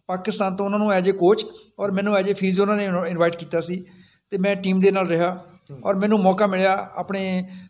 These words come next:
Speaker 1: ਜੋ ਇੰਡੀਅਨ ਟੀਮ ਦੇ ਪਲੇਅਰਸ ਨੂੰ ਵੀ ਆਪਣੀ ਸੇਵਾਵਾਂ ਦੇਣ ਦਾ ਮੌਕਾ ਮਿਲਿਆ।
Speaker 2: ਹੂੰ।
Speaker 1: ਤੇ ਉਸ ਤੋਂ ਬਾਅਦ ਫਿਰ ਮੈਂ ਵਾਪਸ, ਅ, ਜਿੱਦਾਂ ਸਿੰਗਾਪੁਰ, ਮਲੇਸ਼ੀਆ, ਦੁਬਈ, ਓਮਾਨ,
Speaker 2: ਹੂੰ।
Speaker 1: ਤੇ ਪਿਛਲੇ ਸੋਲਾਂ ਸਾਲ ਤੋਂ ਲਗਾਤਾਰ ਮੇਰਾ ਆਪਣਾ ਵੈਲਨੈਸ ਸੈਂਟਰ ਬੈਂਕਾਕ ਦੇ ਵਿੱਚ ਹੈ,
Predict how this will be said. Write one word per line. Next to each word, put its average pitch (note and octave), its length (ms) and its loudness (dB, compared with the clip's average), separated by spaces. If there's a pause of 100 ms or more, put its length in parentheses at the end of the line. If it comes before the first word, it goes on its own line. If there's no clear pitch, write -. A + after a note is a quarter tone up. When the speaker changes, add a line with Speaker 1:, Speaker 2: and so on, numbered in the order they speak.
Speaker 1:
ਜੋ F#3+ 160 -2
ਇੰਡੀਅਨ A#3 320 2
ਟੀਮ A3 180 2
ਦੇ G#3 100 4
ਪਲੇਅਰਸ F#3+ 360 4
ਨੂੰ G3 100 -2
ਵੀ F#3+ 100 0
ਆਪਣੀ F#3 380 2
ਸੇਵਾਵਾਂ E3+ 380 2
ਦੇਣ F3 140 -2
ਦਾ F3+ 80 0
ਮੌਕਾ D#3+ 280 -2
ਮਿਲਿਆ। D3+ 240 -2 (340)
Speaker 2:
ਹੂੰ। B2+ 140 -20 (420)
Speaker 1:
ਤੇ F#3+ 340 0
ਉਸ G#3 200 -4
ਤੋਂ A3 100 4
ਬਾਅਦ A3 420 4
ਫਿਰ A#3+ 140 4
ਮੈਂ A3 180 4
ਵਾਪਸ, F#3 460 2
ਅ, F#3+ 580 -4
ਜਿੱਦਾਂ F3+ 200 -2
ਸਿੰਗਾਪੁਰ, F#3+ 500 2
ਮਲੇਸ਼ੀਆ, F3 720 2 (440)
ਦੁਬਈ, F#3 480 4
ਓਮਾਨ, F3 520 0
Speaker 2:
ਹੂੰ। C3 460 -20
Speaker 1:
ਤੇ A3+ 120 -6
ਪਿਛਲੇ A#3+ 400 0
ਸੋਲਾਂ G#3+ 260 2
ਸਾਲ F#3+ 240 0
ਤੋਂ F#3+ 160 0
ਲਗਾਤਾਰ F3+ 580 4 (260)
ਮੇਰਾ F#3 260 0
ਆਪਣਾ G3 280 -2
ਵੈਲਨੈਸ F3 440 2
ਸੈਂਟਰ D#3+ 460 -4 (220)
ਬੈਂਕਾਕ E3 400 0
ਦੇ D#3+ 80 -4
ਵਿੱਚ D#3 220 -2
ਹੈ, F#3 180 -2